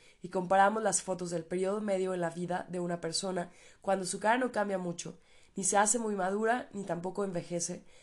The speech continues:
igual forma se observan diferencias notables. Es la cara de la misma persona, pero es diferente. Y no es que se haya vuelto mayor, o se haya cambiado el peinado, o exprese distintas emociones. Su rostro ha adquirido otras facciones. En él ha aparecido algo diferente.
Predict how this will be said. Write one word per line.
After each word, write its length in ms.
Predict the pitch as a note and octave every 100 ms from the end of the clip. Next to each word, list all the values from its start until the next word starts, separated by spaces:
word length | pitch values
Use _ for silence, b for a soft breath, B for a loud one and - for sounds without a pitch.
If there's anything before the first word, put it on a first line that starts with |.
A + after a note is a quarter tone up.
| b
igual 280 | - G#3+ A3+
forma 300 | A3 A3 A3
se 100 | A3
observan 360 | F3 G3 F#3+ F#3+
diferencias 520 | F3+ F3 F3 F3 F3
notables. 580 | E3+ F3+ F3 D#3 - - B B B
Es 140 | G3
la 120 | C4
cara 220 | C4+ G#3+ G3
de 80 |
la 80 | F3+
misma 360 | E3+ F3 F3+ F3+
persona, 460 | E3 - F3 - b b -
pero 200 | F3 D#3+
es 100 | E3
diferente. 480 | E3+ - E3+ E3 - - - B B B
Y 80 | -
no 80 | G#3
es 120 | G#3+
que 120 | -
se 120 | C4 G#3
haya 220 | G3 F#3
vuelto 340 | E3+ E3 E3
mayor, 400 | D#3+ D#3+ F#3 F3+ B B
o 100 | D#3+
se 100 | F#3+
haya 180 | F#3+ G#3+
cambiado 340 | F#3+ F#3+ F3
el 100 | E3+
peinado, 480 | E3+ E3+ F3+ F#3+ B3+
o 40 | G3+
exprese 420 | F#3+ - F#3 F3+
distintas 480 | F3 - F3+ F3 F3
emociones. 600 | E3 D3+ F3+ D#3 - - B B B
Su 160 | -
rostro 300 | G#3 A3 A3+
ha 40 | G#3
adquirido 540 | G3+ G3+ G#3+ A3 -
otras 320 | G#3 G3+ A3 -
facciones. 680 | F#3 - G3+ F3 E3+ - B B B
En 100 | F3+
él 180 | A3 B3+ -
ha 120 | G3+
aparecido 640 | G3+ F#3+ F3 - G3 F#3+
algo 260 | - F#3 F#3+
diferente. 580 | F3 - E3+ E3+ E3